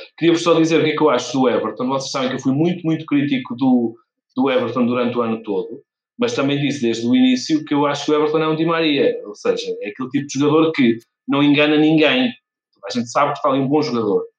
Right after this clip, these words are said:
mas podia muito bem vir a tempo de ser o maior flop da história do Benfica e ainda pode.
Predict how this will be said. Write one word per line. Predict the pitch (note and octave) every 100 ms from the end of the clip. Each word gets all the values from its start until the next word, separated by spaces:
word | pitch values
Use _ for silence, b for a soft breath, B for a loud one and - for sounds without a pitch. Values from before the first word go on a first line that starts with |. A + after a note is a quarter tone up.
| _ _ _ _ _
mas | B2+ B2+ A2+ -
podia | D3+ E3 D#3 A2 F#2+ - -
muito | D#3+ F3+ D3+ B2
bem | A2+ C3 D3
vir | C#3+ C3+
a |
tempo | C3+ D#3
de | D#3
ser | E3
o |
maior | E3+ E3+ D3+
flop | F3 E3+
da | F3
história | - F#3+
do | F3+
Benfica | F#3 F3+ G#3 G#3+ A#3 E3+
e | F3+
ainda | G#3+ A3+ -
pode. | F3 - B2 -